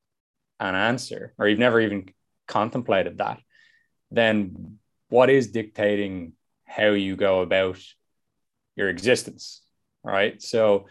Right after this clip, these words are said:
I think what a lot of these books can do is, is give us some direction. Uh, you know, there, it's, uh, potentially going into a shop that sells compasses, and you have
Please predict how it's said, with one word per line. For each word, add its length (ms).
I 60
think 140
what 120
a 40
lot 100
of 60
these 180
books 260
can 180
do 320
is, 280
is 180
give 220
us 180
some 380
direction. 800
Uh, 680
you 100
know, 160
there, 220
it's, 320
uh, 240
potentially 300
going 280
into 240
a 60
shop 560
that 120
sells 480
compasses, 800
and 500
you 220
have 480